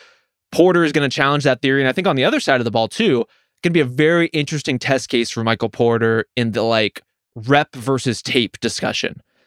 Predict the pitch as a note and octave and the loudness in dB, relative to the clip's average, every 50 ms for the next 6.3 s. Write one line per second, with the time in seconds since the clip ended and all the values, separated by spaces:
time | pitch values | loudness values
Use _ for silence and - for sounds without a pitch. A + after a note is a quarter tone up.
0 | _ _ - - D3 C3 C#3 C3+ D3+ D3+ C3 D3 C3+ A2 C#3+ C3 A#2 A#2+ A2 - | _ _ -4 0 2 4 4 4 2 2 0 0 0 2 0 0 0 -2 -4 -4
1 | - - F3 G3 F#3+ - C#3+ C3 A#2+ - - B2 A#2+ A#2 A#2 A#2 A2 - B2+ A#2+ | -2 0 0 0 0 -2 -2 -2 -2 -2 0 2 2 2 2 0 0 -2 -4 -4
2 | G#2 C3+ C3+ C3+ B2 A2 C#3 C3+ B2+ C3+ B2 G#2+ - - A#2 B2 C3+ C#3+ C#3+ B2+ | 0 0 0 0 0 0 0 0 0 0 -2 -2 0 0 0 2 2 0 0 -2
3 | B2 G#2 A#2+ A2+ G#2+ A2+ G#2 A2 G#2 A2 G#2 G2+ G2+ G2+ G2+ G2+ G2+ G2 _ _ | -2 0 0 0 2 0 0 0 0 0 0 2 2 0 0 -2 -4 -6 _ _
4 | _ _ _ _ - - C#3+ C3 C#3 C3 A2+ C3+ B2+ C3 C3+ C#3 D3 - D3+ B2 | _ _ _ _ -4 -4 -2 -2 -2 -6 -6 -4 -6 -4 0 0 2 2 2 0
5 | A#2+ - - C3+ C3 C3+ - C#3+ C3 B2 A#2 B2 G#2 B2+ A#2 A2 A2 G#2 A#2+ C#3+ | 0 0 0 -2 -2 -2 0 0 0 0 0 -2 -4 -2 -2 -2 -2 -2 0 0
6 | F#3+ G#3 C#3+ A#2 A#2 B2 | 0 0 0 0 -2 -2